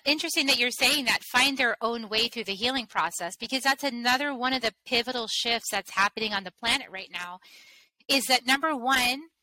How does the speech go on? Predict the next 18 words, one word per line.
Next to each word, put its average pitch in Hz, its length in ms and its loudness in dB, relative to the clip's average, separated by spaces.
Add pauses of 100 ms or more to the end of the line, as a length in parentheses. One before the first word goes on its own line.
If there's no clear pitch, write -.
(500)
um, 226 420 0 (100)
we're 247 180 -2
no 262 180 0
longer 285 320 4 (200)
separate 233 480 0 (460)
from 233 500 2 (360)
God, 226 260 2
source, 240 260 -4
creator, 214 640 0 (1000)
universe. 220 560 -8 (220)
We're 226 100 -4
no 247 140 2
longer 269 280 4 (160)
separate. 226 440 0
We 226 140 -4
are 220 180 4
intricately 247 640 -2
connected. 196 640 -4